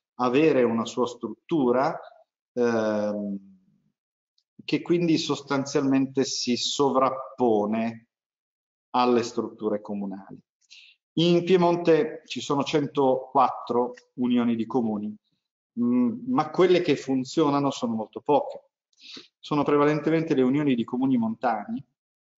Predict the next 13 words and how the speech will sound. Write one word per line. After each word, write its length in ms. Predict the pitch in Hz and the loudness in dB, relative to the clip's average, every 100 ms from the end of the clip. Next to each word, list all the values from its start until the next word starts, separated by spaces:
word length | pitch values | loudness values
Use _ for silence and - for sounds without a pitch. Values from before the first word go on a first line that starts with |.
| _ _ _ _ - - - | _ _ _ _ -18 -14 0
che 380 | 139 131 110 - 117 | 4 4 2 -4 -8
intanto 380 | - 147 151 | -2 -2 2
esistono 600 | 135 113 120 - 113 107 | 0 2 -2 -2 -4 -4
da 120 | 101 104 | -4 -6
più 180 | - | -6
tempo, 680 | - 127 104 101 - 95 - _ _ _ _ | -2 0 0 -4 -6 -8 -10 _ _ _ _
perché 640 | 104 101 113 110 113 113 | -10 -2 2 2 0 -12
derivano 640 | 107 117 113 123 123 117 110 | -4 -2 2 2 2 0 0
dalle 300 | 107 104 110 | 0 0 0
ex 560 | 110 - - 113 107 | -2 -6 -2 0 -2
comunità 680 | - 104 104 104 117 110 107 | -6 -8 -6 -6 -2 0 0
montane, 680 | 110 107 104 107 104 104 104 _ _ _ _ _ _ | -2 -6 -6 -4 -4 -4 -8 _ _ _ _ _ _
ehm, 1300 | - 262 254 247 240 240 233 233 226 226 - 208 - | -4 -2 2 4 4 2 0 0 -2 -4 -8 -16 -18